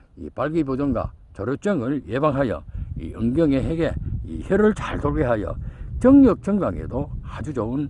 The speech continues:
식물입니다. 스트레스 등으로 깊은 잠을 못 이루는 불면증에도 아주 좋은 식물입니다. 그래서 잠을 편안하게 그 잘 수 있도록 도와주는 식물이기도 합니다.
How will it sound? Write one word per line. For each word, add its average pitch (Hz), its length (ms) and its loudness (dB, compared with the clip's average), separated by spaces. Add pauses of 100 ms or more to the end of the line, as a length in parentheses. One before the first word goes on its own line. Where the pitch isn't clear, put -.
(160)
식물입니다. 214 640 0 (540)
스트레스 247 600 6
등으로 110 540 -2
깊은 190 300 -2
잠을 214 280 6
못 165 220 0
이루는 127 480 0 (300)
불면증에도 160 920 6 (180)
아주 156 380 -2
좋은 175 380 0 (300)
식물입니다. 190 800 2
그래서 120 400 0 (520)
잠을 208 400 2
편안하게 98 680 -2 (560)
그 78 240 -12 (240)
잘 208 160 4
수 156 140 -4
있도록 135 360 -4
도와주는 147 560 2 (120)
식물이기도 151 760 2 (160)
합니다. 214 380 2